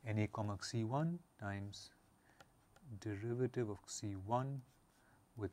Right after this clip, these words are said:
respect to X I plus N A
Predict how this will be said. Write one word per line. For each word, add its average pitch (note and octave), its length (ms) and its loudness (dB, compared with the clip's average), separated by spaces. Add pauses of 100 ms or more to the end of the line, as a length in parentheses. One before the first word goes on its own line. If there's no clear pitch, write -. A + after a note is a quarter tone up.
respect - 720 0
to F#2+ 240 6 (1500)
X - 300 -10
I G2+ 260 2 (1400)
plus - 540 2 (1700)
N B2 240 0 (120)
A G#2+ 300 4